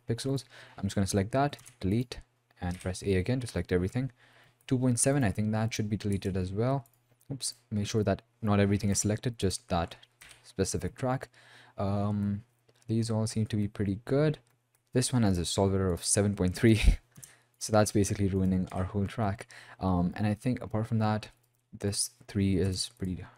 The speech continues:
high as well. I think that should be good enough. So what I'm gonna do is that I'm gonna be selecting all of them again, and let's press solve camera again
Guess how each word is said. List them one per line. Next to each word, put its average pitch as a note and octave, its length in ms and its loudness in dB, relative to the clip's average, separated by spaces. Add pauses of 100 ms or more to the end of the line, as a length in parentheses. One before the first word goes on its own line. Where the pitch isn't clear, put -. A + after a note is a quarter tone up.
high F#2 180 -6
as F#2 180 -6
well. C#3+ 240 -2 (340)
I B2+ 80 -4
think C#3+ 140 2
that C3+ 160 2
should A#2+ 200 -2
be G#2+ 120 2
good F#2+ 180 0
enough. F#2+ 360 0
So - 120 -4
what G#2+ 80 0
I'm B2+ 80 0
gonna B2 140 2
do A2 120 0
is G#2 80 0
that F#2+ 220 2
I'm G2 120 -2
gonna G2 120 0
be F#2+ 60 -2
selecting F#2+ 460 -4
all G2 100 -2
of F#2+ 140 -2
them F#2+ 120 0
again, C3+ 300 -2 (320)
and A#2 120 0
let's C#3+ 160 0
press A#2 260 -2
solve G#2+ 260 -2
camera F2+ 260 0
again E2 380 -4